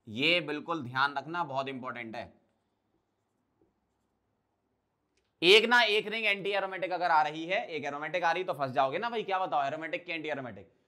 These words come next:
तो इस टाइप के जो कंपाउंड होते हैं, वो नॉन एरोमेटिक कंपाउंड होते हैं। क्यों? क्योंकि एंटी एरोमेटिसिटी तो क्रिएट होना नहीं चाहेगी, तो बॉन्ड उसी वाली रोटे-, उसी वाले सिचुएशन में फिक्स रहेंगे। मतलब हम एरोमेटिसिटी नहीं बताएंगे उसके, उसको सीधे ही बोल देंगे नॉन एरोमेटिक।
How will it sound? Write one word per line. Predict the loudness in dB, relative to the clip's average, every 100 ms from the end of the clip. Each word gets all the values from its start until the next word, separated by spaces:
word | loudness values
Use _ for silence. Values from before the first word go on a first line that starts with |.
| -10
तो | -8
इस | -6 -2
टाइप | 0 0 0
के |
जो | -6
कंपाउंड | -4 -4 -6 -8
होते | -8 -8
हैं, | -6
वो | -6
नॉन | -4 -2 -2
एरोमेटिक | -2 -4 -10 -12
कंपाउंड | -12 -14 -14
होते | -18 -20
हैं। | 0
क्यों? | 6 8 6 -6 _ -6
क्योंकि | -4 -2 0
एंटी | -2 -2 0
एरोमेटिसिटी | 0 0 -6 -8 -8
तो | -6
क्रिएट | -4 -2 -4
होना | -4 -6
नहीं | -8 -8
चाहेगी, | -2 0 0 -4
तो | -6
बॉन्ड | -6 -6
उसी | -8 -12 -14 -14 -4
वाली | -2 -2
रोटे-, | -4 -8 -10
उसी | -12 -10 -6
वाले | -2 -4 -6 -12 _
सिचुएशन | -10 -6 -6 -6 -10
में | -10
फिक्स | -12 -10
रहेंगे। | -12 -12 -16 _ _ _ -2
मतलब | 4 6
हम | 6 6
एरोमेटिसिटी | 4 2 -4 -6 -6
नहीं | -6 -4
बताएंगे | -2 -2 -4
उसके, | -14 -14
उसको | -16 -16
सीधे | -16 -8 -4
ही |
बोल | -4 -4
देंगे | -6
नॉन | -6 -8 -8
एरोमेटिक। | -14 -20 -20 _